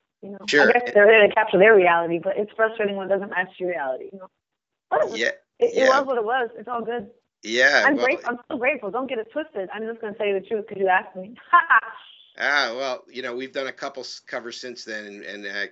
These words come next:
Speaker 2: actually we, uh, hopefully, uh, changed a little bit direction. But, you know, when you talked about being young and innocent, in this crazy music business that we're in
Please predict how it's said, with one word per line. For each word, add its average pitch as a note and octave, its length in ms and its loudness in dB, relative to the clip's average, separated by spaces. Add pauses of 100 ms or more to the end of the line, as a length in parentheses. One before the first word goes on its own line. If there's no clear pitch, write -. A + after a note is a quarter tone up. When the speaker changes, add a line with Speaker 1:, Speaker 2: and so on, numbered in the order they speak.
Speaker 2:
actually G#2+ 360 -10
we, G2+ 280 -10
uh, F#2 200 -10 (340)
hopefully, A#2 540 -8
uh, G2+ 240 -6 (340)
changed B2 400 -6
a A#2 60 -8
little A#2 160 -6
bit A2 160 -12
direction. A2+ 560 -8 (340)
But, C#3+ 220 0
you D#3 80 -4
know, D#3+ 100 0
when E3 120 -2
you E3 60 -4
talked G3+ 300 -6
about E3 260 -2
being C#3 300 -6
young C3 240 -4
and A#2+ 100 -4
innocent, A#2 480 -8 (520)
in C#3+ 160 -4
this F3 180 0
crazy F3 760 -4
music C3+ 460 -10
business F#2 380 -12
that G2 160 -14
we're F2+ 140 -12
in D#2 260 -12